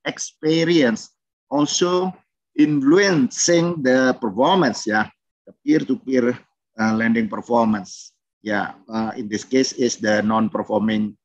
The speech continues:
loan. You are measuring through non-performing loan. Yeah. While, uh, my logic said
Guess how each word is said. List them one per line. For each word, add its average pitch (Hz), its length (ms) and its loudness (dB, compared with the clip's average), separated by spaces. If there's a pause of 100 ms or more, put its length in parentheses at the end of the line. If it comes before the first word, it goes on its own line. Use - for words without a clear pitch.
loan. 113 340 0
You 107 120 -4
are 110 100 0
measuring 107 460 -4
through 107 360 -10
non-performing 98 720 -12
loan. 101 460 -4 (800)
Yeah. 98 260 -2 (360)
While, 143 640 0 (180)
uh, 127 680 2
my 131 260 -2
logic 143 380 0
said 165 500 0